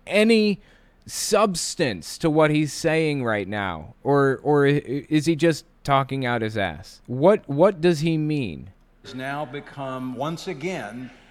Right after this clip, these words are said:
Speaker 2: a laboratory for social experimentation. There's treating our men and women in uniform as if they were laboratory rats.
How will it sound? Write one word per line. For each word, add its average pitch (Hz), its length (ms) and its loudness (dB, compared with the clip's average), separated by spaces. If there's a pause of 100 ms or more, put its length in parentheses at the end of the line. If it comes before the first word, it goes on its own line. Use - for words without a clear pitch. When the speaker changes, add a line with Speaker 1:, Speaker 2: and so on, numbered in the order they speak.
(120)
Speaker 2:
a 135 120 -8
laboratory 139 840 -6
for 123 160 -18
social 131 440 -12
experimentation. 117 920 -14 (640)
There's 127 180 -14
treating 175 520 -8
our 143 180 -6
men 160 180 -6
and 170 140 -6
women 151 240 -6
in 127 100 -8
uniform 127 420 -10
as 117 180 -10
if 127 180 -12
they 135 140 -10
were 117 160 -12
laboratory 120 640 -10
rats. 98 600 -12